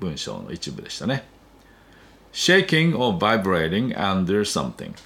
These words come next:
下でなんか震えてるってことですね。次行きましょう。Slicing through。切り裂く。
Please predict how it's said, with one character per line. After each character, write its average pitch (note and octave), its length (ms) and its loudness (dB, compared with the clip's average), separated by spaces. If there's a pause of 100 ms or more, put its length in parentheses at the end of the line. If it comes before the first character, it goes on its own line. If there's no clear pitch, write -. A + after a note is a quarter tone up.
(420)
下 - 240 -4
で G2+ 140 0
な F#2 160 0
ん E2+ 80 -2
か C#2+ 180 -8
震 E2+ 320 -2
え D2+ 80 -4
て D#2 140 -6
る G#2+ 80 0
っ - 40 -6
て - 100 -8
こ - 100 -12
と - 60 -16
で - 60 -18
す - 100 -10
ね。 A2 180 -4 (1500)
次 F#2 180 -2
行 C2 120 -10
き - 20 -10
ま - 80 -12
し - 100 -10
ょ - 40 -20
う。 - 1400 -20
Slicing D#3 560 4
through。 - 380 0 (1200)
切 G#2 200 0
り C#3 100 4
裂 C3+ 200 0 (100)
く。 - 200 -14